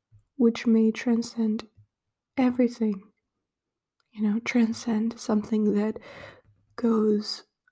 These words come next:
over and above and through and, you know, coming from above down. And it, and it com-, and it encompasses everything. It surrounds and,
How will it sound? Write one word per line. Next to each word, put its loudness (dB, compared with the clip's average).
over 4
and 0
above -2
and -2
through 2
and, -2
you 2
know, 0
coming 4
from 2
above -2
down. 0
And 0
it, -2
and 0
it -4
com-, -2
and 2
it 0
encompasses 0
everything. -6
It -20
surrounds 0
and, -4